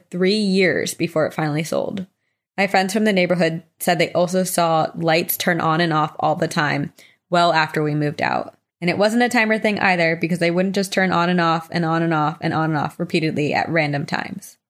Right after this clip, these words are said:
Fast forward to right after I got married, my husband and I moved into a different apartment by ourselves and got a dog. The couple that lived above us moved out about a month after we moved in, and a few days later we thought someone else had moved in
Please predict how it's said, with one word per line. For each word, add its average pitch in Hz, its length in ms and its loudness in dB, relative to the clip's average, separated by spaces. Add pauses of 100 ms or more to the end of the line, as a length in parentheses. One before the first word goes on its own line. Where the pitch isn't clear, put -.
(100)
Fast 226 260 0
forward 196 280 2
to - 80 0
right 160 120 2
after 175 240 2
I 214 60 2
got 226 120 0
married, 170 420 0 (340)
my 190 80 2
husband 196 320 2
and 220 120 2
I 180 140 2
moved 170 240 0
into 160 160 -2
a 165 60 0
different 247 340 0
apartment 170 320 -2
by 156 120 2
ourselves 156 460 0
and 160 80 -4
got - 140 -2
a 151 80 -2
dog. - 380 -6 (180)
The 208 80 -2
couple 240 300 2
that 277 140 2
lived 202 200 2
above 175 260 2
us 165 260 -2
moved 185 240 0
out 147 240 2
about 165 220 0
a 165 40 0
month 165 260 0
after 170 320 0
we 180 160 0
moved 196 240 0
in, 233 340 -2 (240)
and 180 300 2
a 196 80 0
few 247 420 0
days 202 240 2
later 175 240 2
we 175 80 0
thought 170 300 0
someone 160 180 -2
else 156 160 -2
had 165 100 0
moved 156 240 -2
in 190 400 0